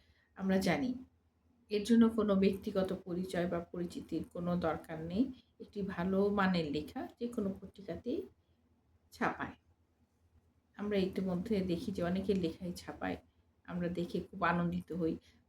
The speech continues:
বিশেষ করে আমি খুব আনন্দিত হই এবং সবারই হ-, সবাই হয়। আমি মনে করি যে আজকে আপনার লেখা পত্রিকায় প্রকাশিত হয়েছে, আগামীতে আমার হবে, অনেকেরই হবে। পত্রিকা লিখলেই যে সবাই খুব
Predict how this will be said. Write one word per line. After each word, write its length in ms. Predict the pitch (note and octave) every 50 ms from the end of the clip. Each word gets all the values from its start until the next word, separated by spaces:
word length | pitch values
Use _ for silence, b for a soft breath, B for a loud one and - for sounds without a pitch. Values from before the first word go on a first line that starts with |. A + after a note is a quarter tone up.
| _
বিশেষ 140 | C4+ C#4+ D4 -
করে 160 | - C4 G#3
আমি 220 | F#3 F#3 G3+ G#3 G#3+
খুব 160 | G#3 - A#3 G3
আনন্দিত 460 | F3+ E3 D#3+ D#3+ D#3 D3 - - - C#3+
হই 240 | C#3+ - D3 C#3 C3 - _ _ _ _ _ -
এবং 140 | G3 G#3 G#3 G#3+
সবারই 400 | - - A#3+ G#3+ A3 B3 A#3+ A#3+ A#3
হ-, 160 | G3 G3 -
সবাই 360 | - - - C4+ C#4 D4+ C#4+ A#3 F3
হয়। 200 | - E3+ E3 E3
আমি 220 | - F3 F3+ F#3
মনে 220 | F3 E3+ E3 D#3 C#3
করি 220 | D3+ D#3 D#3 D#3+
যে 120 | E3 E3 D#3+ D#3+ B B B B B B _
আজকে 380 | - G#3 - - - - A#3+ A#3 G3+ - -
আপনার 340 | F#3 F#3+ - - - A#3 A3
লেখা 260 | G3+ F3+ F3 - F#3+
পত্রিকায় 480 | - - F#3 - - F3+ - F#3 F3+ F3+ -
প্রকাশিত 440 | - E3 D#3+ E3+ F3 - - F#3+ F#3+
হয়েছে, 380 | F#3 F#3+ F3 F3+ F3+ - - -
আগামীতে 580 | E3+ F3 F3 F3+ F3 E3+ F3 F3+ - - - E3+ E3+ - -
আমার 300 | F#3 F#3+ G3 G3 F#3+ F3+ F#3
হবে, 340 | E3+ F3 F3+ F3+ - A#3+ E3+ E3+ - - - _ _ _ _ _ _ _ -
অনেকেরই 460 | F#3+ G3 F#3+ F#3 - F#3+ D#3+ D#3 F3
হবে। 260 | F#3+ F3 F3 F3+ D#3+ D#3+ D#3+ - - _ _ _ _ _ _ _ _ _ _ _ _ _ _ _ _
পত্রিকা 360 | A#3+ A#3+ A#3+ - D#4+ D#4+ E4 D4
লিখলেই 500 | B3 G#3 A#3+ A#3 A#3 - - A#3+ C4+ C#4
যে 120 | - D#4+ D#4+
সবাই 320 | - - D#4 D4 D4+ D4+ D4
খুব 240 | - - D#4+ D4+